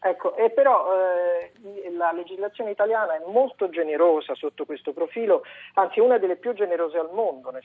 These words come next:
senso che la trasmissione è illimitata, nella maggior parte degli altri ordinamenti la trasmissione è limitata a una generazione e invece in Italia è illimitata, cioè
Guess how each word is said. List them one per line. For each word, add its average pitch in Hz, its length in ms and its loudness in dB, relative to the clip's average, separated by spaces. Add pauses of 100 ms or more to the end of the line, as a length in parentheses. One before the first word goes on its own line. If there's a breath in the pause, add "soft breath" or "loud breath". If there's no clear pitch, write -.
senso 165 320 -6
che 156 100 -4
la 156 120 2
trasmissione 170 640 0
è - 20 4
illimitata, 156 720 -2
nella 151 240 -4
maggior 160 360 -4
parte 190 320 2
degli 165 300 0
altri 170 480 0 (440 loud breath)
ordinamenti 180 800 0
la 156 140 4
trasmissione 156 560 -2
è - 20 2
limitata 147 600 0
a 156 100 2
una 170 300 2
generazione 135 960 -6 (720 loud breath)
e 240 320 4
invece 202 440 0
in 165 180 -2
Italia 196 280 4
è 160 40 2
illimitata, 165 720 2
cioè 151 260 -6